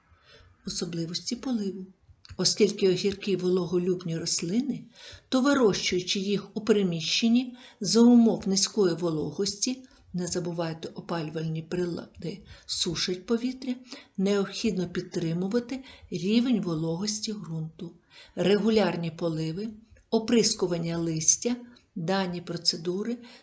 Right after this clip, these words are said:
необхідно проводити у ранкові години. Для поливу використовуйте лише теплу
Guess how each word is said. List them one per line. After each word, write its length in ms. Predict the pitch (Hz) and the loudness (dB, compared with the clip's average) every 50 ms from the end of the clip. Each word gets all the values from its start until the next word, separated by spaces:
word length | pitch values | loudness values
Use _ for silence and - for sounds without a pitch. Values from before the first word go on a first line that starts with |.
| _ - | _ -2
необхідно 680 | 202 202 220 226 220 220 - - 247 220 180 185 180 175 | 2 4 6 6 4 2 0 0 0 0 2 0 -2 -2
проводити 640 | - - 165 160 151 151 175 208 202 262 247 - 175 165 - - - | -4 -4 -4 -4 -2 0 0 0 0 -2 -4 -4 -6 -6 -8 -6 -4
у 220 | 190 202 233 254 247 | -2 0 0 2 0
ранкові 580 | 208 175 170 170 - - 190 196 202 202 214 | 0 -2 -2 -4 -6 -4 -2 -2 -2 -2 -4
години. 640 | 214 214 214 196 - - 170 165 165 170 165 175 - - - - - - - _ _ - | -4 -4 -4 -6 -6 -4 -6 -6 -6 -6 -8 -10 -12 -16 -20 -20 -20 -20 -20 _ _ -4
Для 200 | 170 180 185 180 | -2 0 0 0
поливу 640 | 185 - 156 147 156 165 190 214 214 208 180 - - - - - - | -2 -4 -6 -4 -2 -2 -2 -2 -2 -4 -8 -8 -12 -20 -20 -14 -6
використовуйте 920 | - 180 190 190 - 190 180 180 170 - - - 233 233 254 247 254 - 208 | 0 0 0 0 0 2 2 2 2 2 2 2 2 2 2 -2 -2 0 2
лише 720 | 190 180 180 180 - - - - 175 180 214 254 277 269 - - - | 2 2 4 4 2 2 2 0 0 0 0 -2 -4 -6 -12 -14 -8
теплу 420 | 160 156 170 180 - - 185 165 | -6 -6 -6 -6 -6 -8 -8 -8